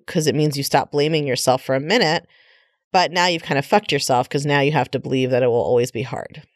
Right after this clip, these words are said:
Or we think the other option is number two, it's not truly hard, and that means we're weak or dumb or there's something wrong with us because we find it hard. Neither of those are ever your only two options,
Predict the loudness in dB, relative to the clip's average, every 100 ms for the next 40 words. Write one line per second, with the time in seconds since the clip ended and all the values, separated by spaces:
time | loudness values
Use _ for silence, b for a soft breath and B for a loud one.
0 | _ _ _ b b b b b b 2
1 | 2 2 0 -2 0 2 2 2 0 -2
2 | -2 0 0 0 2 4 4 2 2 2
3 | 0 0 0 2 0 2 2 0 -2 0
4 | 2 2 2 0 0 2 2 2 0 0
5 | 0 -2 2 2 2 0 -4 0 2 2
6 | -2 -2 0 2 2 2 0 -2 -2 -2
7 | -2 -6 -6 -6 -6 -6 -12 -14 -20 _
8 | _ _ _ _ _ _ -8 -4 -2 0
9 | 0 2 2 2 0 -2 0 0 0 2
10 | 0 0 -2 0 2 0 -2 -12 -16 -20